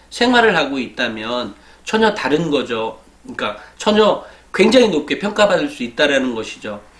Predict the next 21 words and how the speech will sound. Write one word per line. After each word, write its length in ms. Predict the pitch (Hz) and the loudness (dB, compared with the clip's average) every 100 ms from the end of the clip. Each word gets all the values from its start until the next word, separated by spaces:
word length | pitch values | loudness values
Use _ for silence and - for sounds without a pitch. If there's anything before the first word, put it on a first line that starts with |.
| - - - - - - | -20 -20 -20 -20 -16 0
얼마 300 | 151 226 208 | 4 4 4
전에 500 | 180 170 156 139 - | 2 2 0 -2 -6
그 280 | 135 123 123 | -6 -4 -2
한 200 | 180 170 | -2 -2
학부모에게 1080 | 180 220 220 202 175 151 127 127 120 104 - | -4 -2 0 2 4 2 2 0 0 -4 -8
그 460 | 117 110 107 104 - - _ _ _ - _ - - - - - - - - - - | -10 -8 -10 -14 -18 -20 _ _ _ -20 _ -20 -20 -20 -20 -18 -16 -16 -18 -20 -6
비사 300 | 165 202 196 | -2 0 0
프로젝트에 1600 | 180 165 156 147 - 156 143 143 139 131 127 120 117 87 117 113 | 0 0 0 -2 -6 -2 0 0 0 0 0 -2 -6 -6 -6 -6
관련되어 580 | - 143 165 165 139 120 | -2 2 2 4 0 0
있는 400 | 110 113 175 220 - - - | -4 -4 -4 -4 -14 -20 -8
한 180 | 175 | -4
학부모하고 920 | 165 175 202 196 185 170 147 127 117 - | -4 -6 -4 0 2 2 2 -2 -6 -4
통화했을 560 | 180 170 147 - 120 | 0 2 0 -2 -10
때, 280 | - 214 262 - - - - - - - - | -2 0 0 -8 -20 -20 -20 -20 -20 -20 -10
어, 240 | 110 107 | -8 -4
엄마가 380 | 139 165 175 160 | -2 0 0 0
진로 340 | - 202 240 | -2 0 2
희망사항을 1160 | 226 214 196 185 175 165 151 147 147 143 143 135 | 2 4 4 2 0 2 2 2 0 -2 -4 -6
기록하는 640 | 156 151 147 - 139 135 135 | -2 -4 -4 -2 -2 0 -2
데 100 | 135 | -2
있어서, 680 | 113 - 113 165 214 226 | -2 -4 -2 0 0 -2